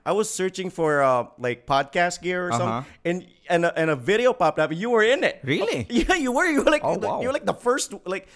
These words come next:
Speaker 1: you were guesting on the show where you were, like, there in the middle of the
Speaker 2: Oh, wow.
Speaker 1: Yeah, and I was like,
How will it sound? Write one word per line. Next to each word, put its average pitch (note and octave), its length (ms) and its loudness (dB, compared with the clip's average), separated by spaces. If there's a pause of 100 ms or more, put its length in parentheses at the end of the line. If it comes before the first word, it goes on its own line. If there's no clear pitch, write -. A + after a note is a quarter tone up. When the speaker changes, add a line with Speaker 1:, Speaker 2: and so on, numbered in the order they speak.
(160)
Speaker 1:
you G#3 160 -8
were A#3+ 80 -2
guesting F#3+ 400 -4
on G3 160 -2
the D#3+ 80 -6
show G3 240 -4
where F3 80 -2
you E3+ 160 -4
were, F#3 140 -2
like, E3 260 -2 (320)
there F3+ 400 0
in D3 100 -6
the D3 120 -2
middle F3+ 260 -4
of D#3+ 80 -2
the C#3 320 0
Speaker 2:
Oh, C#3 160 4
wow. G3 320 2 (160)
Speaker 1:
Yeah, C4 100 -2
and G#3+ 80 -2
I G#3+ 60 2
was G#3+ 80 -2
like, G#3+ 100 -4